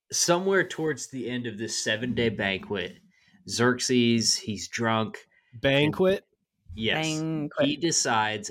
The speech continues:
Speaker 1: "I wanna showcase how he, his smoking hot wife," I think that's what the, the rough
Speaker 3: Put the
Speaker 1: translation
Speaker 2: Yeah.
Speaker 1: is.
Speaker 3: Put it in youth pastor
Speaker 2: Yeah,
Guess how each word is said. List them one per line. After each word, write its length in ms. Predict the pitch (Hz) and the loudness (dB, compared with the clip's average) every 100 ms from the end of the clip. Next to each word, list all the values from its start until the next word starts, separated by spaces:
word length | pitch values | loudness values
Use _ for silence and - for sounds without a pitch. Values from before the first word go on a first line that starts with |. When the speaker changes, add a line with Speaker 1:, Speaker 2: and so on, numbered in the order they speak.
| - | -2
Speaker 1:
"I 200 | 113 131 | 2 2
wanna 280 | 135 127 120 | 0 -2 -2
showcase 840 | - 127 117 113 110 104 98 - - _ _ _ _ | -4 -4 -4 -6 -4 -4 -4 -6 -10 _ _ _ _
how 640 | - 127 123 123 120 - _ _ _ | 0 2 2 0 -2 -8 _ _ _
he, 400 | _ - - - - 135 | _ -20 -20 -20 -18 -14
his 340 | - 131 123 - | -6 -4 -2 -4
smoking 460 | 156 175 185 190 | -2 -2 0 0
hot 320 | 143 147 135 | 2 0 0
wife," 520 | 117 107 98 - - _ | -2 -2 -4 -10 -20 _
I 100 | 107 | -16
think 280 | 107 135 123 | -8 -6 -4
that's 260 | 123 117 - | -2 -4 -4
what 280 | 120 113 - | -4 -4 -2
the, 200 | 127 98 | -2 -2
the 120 | 120 113 | 0 2
rough 220 | 110 - | 2 0
Speaker 3:
Put 60 | |
the 40 | - | 0
Speaker 1:
translation 720 | 113 107 - 175 165 151 123 | 0 0 0 0 0 0 0
Speaker 2:
Yeah. 160 | 117 107 | 0 -2
Speaker 1:
is. 180 | - _ _ _ 311 | -8 _ _ _ -2
Speaker 3:
Put 140 | 339 | 2
it 140 | 302 233 | 2 2
in 180 | 190 | -2
youth 320 | 170 233 226 - | -4 -4 -6 -4
pastor 440 | 170 156 - | -2 -2 -6
Speaker 2:
Yeah, 40 | 156 | -12